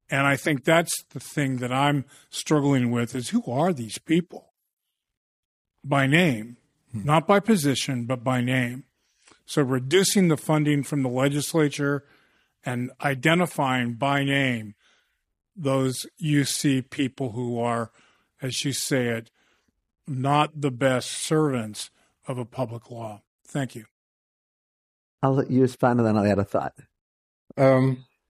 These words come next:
Speaker 2: thank you for those comments. Um, um, the reference to Grave Matters, that was a book I wrote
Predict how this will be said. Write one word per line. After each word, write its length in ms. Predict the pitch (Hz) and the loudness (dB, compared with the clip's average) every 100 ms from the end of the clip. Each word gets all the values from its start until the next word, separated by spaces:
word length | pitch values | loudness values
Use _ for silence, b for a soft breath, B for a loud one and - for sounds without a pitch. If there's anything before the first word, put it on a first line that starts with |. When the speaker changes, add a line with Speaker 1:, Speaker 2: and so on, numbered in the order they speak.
| _ | _
Speaker 2:
thank 280 | - 147 143 | 0 0 4
you 80 | 143 | 0
for 320 | - 120 117 | 2 2 4
those 640 | 113 117 113 110 - - _ | 4 4 2 -2 -8 -20 _
comments. 580 | - 131 123 95 - - | -2 2 2 0 -6 -2
Um, 580 | 110 107 104 104 110 147 _ _ _ _ _ _ _ _ _ _ _ _ _ _ - | 2 4 2 0 -4 -12 _ _ _ _ _ _ _ _ _ _ _ _ _ _ -2
um, 520 | 120 117 117 113 113 | 2 4 4 0 -2
the 100 | 117 | 2
reference 380 | 135 139 139 127 | 4 4 2 -2
to 80 | 123 | 2
Grave 240 | 123 120 | 4 4
Matters, 340 | 120 120 110 107 | 4 4 4 2
that 140 | 117 | 0
was 120 | 117 | 0
a 60 | 117 | 0
book 260 | 117 120 | 2 2
I 60 | 113 | 4
wrote 340 | 110 110 107 | 4 4 2